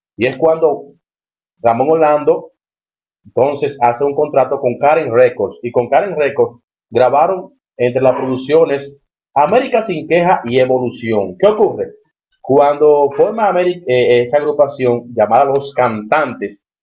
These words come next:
existían ahí una serie de artistas, Feni Ortiz, Miguel Miguel, eh, ahí estaba Alexis Palacio, eh, aquel que polarizó a tu novia, y el artista que vamos a entrevistar ahora,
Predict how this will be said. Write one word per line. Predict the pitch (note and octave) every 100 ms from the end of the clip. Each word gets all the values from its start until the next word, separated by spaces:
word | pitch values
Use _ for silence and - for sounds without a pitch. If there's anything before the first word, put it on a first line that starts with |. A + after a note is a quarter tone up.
| _ _
existían | - G#3 F3+ G3+ A#3+ A3
ahí | G3 G3
una | F#3
serie | E3+ D#3+ D#3+
de | D3
artistas, | - C#3 B2+ C3 G#2+ - _ -
Feni | C#3 D3+
Ortiz, | B2 A#2 G2+ - - _ _ _ _
Miguel | G#2+ A#2+ A#2+ E3+
Miguel, | D3 A2 G#2 F2+ E2 _ _ _ _ _ _ _
eh, | F#2+ G2
ahí | A2
estaba | A#2+ D3 C3+
Alexis | C3+ C3+ D3
Palacio, | B2+ A2+ D3 D#3+ G#2+ G2+ - F2
eh, | F2+ F2+ F2+
aquel | G#2 G#2+
que | -
polarizó | A#2+ B2 A#2+
a | B2
tu | C#3
novia, | C3+ B2+ C3+ C#3
y | F3+
el | G3+
artista | F3+ F3 - C4 C4+ F3+
que | D#3+
vamos | D3+ D#3
a |
entrevistar | D3+ C#3+ C#3 C#3+ D3+
ahora, | C#3+ C3+ C#3 D#3